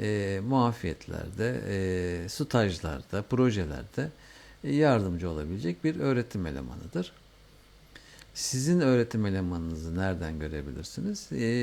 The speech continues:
yine, e, Tunca M Y O web sayfası üzerinde danışma öğrenci sekmesi içerisinde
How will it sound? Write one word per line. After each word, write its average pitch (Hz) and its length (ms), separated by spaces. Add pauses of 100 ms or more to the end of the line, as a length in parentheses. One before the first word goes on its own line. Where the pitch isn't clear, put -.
(320)
yine, 139 520
e, 113 240
Tunca 120 340
M 117 140
Y 120 220
O 127 240 (320)
web 131 200
sayfası 90 520
üzerinde 87 500
danışma 117 400
öğrenci 110 400
sekmesi 87 520
içerisinde 95 560